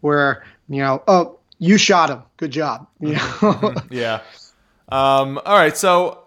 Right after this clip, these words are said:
Speaker 2: overall, me personally, Justin, lukewarm on this movie. Uh,
Speaker 1: You
Speaker 2: I
Speaker 1: see,
Speaker 2: will,
Speaker 1: see it, don't see it, rent it, or just
Speaker 2: Uh,
Speaker 1: see it or don't see it, I guess.
Speaker 2: uh, that makes it so much harder. <laughs> Uh, it's a decent Friday night movie. It's on Netflix. It's, if you're already paying for Netflix, it's there.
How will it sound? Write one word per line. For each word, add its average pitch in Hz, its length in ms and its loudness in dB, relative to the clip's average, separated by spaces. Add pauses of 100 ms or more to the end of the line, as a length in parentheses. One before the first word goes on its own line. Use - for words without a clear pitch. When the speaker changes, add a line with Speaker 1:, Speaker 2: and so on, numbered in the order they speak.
(520)
Speaker 2:
overall, 226 680 4
me 202 260 -4
personally, 214 460 -2
Justin, 214 380 -4
lukewarm 190 580 -4
on 123 200 -12
this 113 140 -16
movie. 110 380 -16 (280)
Uh, 131 260 -2
Speaker 1:
You 185 60 -2
Speaker 2:
I 147 80 -2
Speaker 1:
see, - 100 -2
Speaker 2:
will, 170 80 0
Speaker 1:
see 226 220 -4
it, 247 200 2 (240)
don't 196 320 2
see 208 200 0
it, 202 100 -2
rent 151 340 -6
it, - 80 -20 (220)
or 190 140 4
just 160 260 -4
Speaker 2:
Uh, - 20 -18
Speaker 1:
see 254 200 2
it 233 100 4
or 214 80 4
don't 208 180 2
see 170 140 -4
it, 175 100 -2
I 127 140 -10
guess. 120 260 -16 (100)
Speaker 2:
uh, 147 480 -2 (280)
that 139 160 -6
makes 143 200 -4
it 139 100 -4
so 151 160 -2
much 147 160 -4
harder. 147 420 -2 (120)
<laughs> 226 760 -2 (240)
Uh, 185 960 6 (400)
it's 233 320 0
a 196 40 -6
decent 151 400 -4
Friday 127 360 -2
night 113 400 -8
movie. 107 440 -12
It's - 100 -18
on 135 160 -6
Netflix. 123 600 -10
It's, - 260 -18
if 117 160 -16
you're 117 120 -10
already 135 140 -6
paying 127 200 -10
for 117 100 -14
Netflix, 117 320 -12
it's - 140 -16
there. 131 400 -6